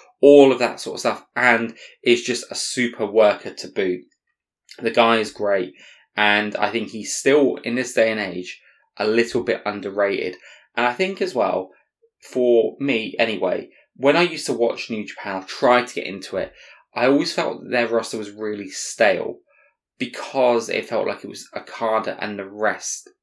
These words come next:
it, much in the way that W W E used to have with John Cena and the rest. Whereas bringing him here and having matches with these guys, I think is actually really freshening them up, and it allows you to just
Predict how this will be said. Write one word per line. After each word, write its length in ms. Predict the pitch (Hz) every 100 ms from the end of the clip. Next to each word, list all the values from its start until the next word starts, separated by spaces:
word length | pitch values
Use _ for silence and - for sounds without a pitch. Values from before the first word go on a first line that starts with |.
| -
it, 120 | - 135
much 260 | 151 -
in 40 | 185
the 60 |
way 240 | 175 123 117
that 160 | 107
W 240 | 120 113 110
W 160 | 110
E 200 | 110 98 - - _
used 360 | 120 139 139 -
to 40 |
have 400 | - 107 101 98
with 160 | 107 -
John 280 | 110 104 98
Cena 440 | - 113 101 -
and 200 | 95 98
the 80 | 95
rest. 440 | 95 92 - - _ - - - -
Whereas 200 | 147 143
bringing 380 | - 175 196 202
him 120 | 196
here 340 | - 120 107
and 120 | 107
having 280 | 113 131 131
matches 360 | 127 - - 110
with 180 | 107 117
these 260 | 113 107
guys, 340 | - 92 92 -
I 100 | -
think 400 | - 185 285 285
is 120 | -
actually 460 | - - - 113 110 - - _ 127
really 340 | 131 135 120
freshening 520 | - 131 120 120 113
them 120 | 110
up, 220 | 110 101 113
and 160 | 107 - - -
it 160 | 113
allows 440 | 123 131 135 139 123
you 140 | 117
to 380 | - 117 117 - -
just 380 | 113 - -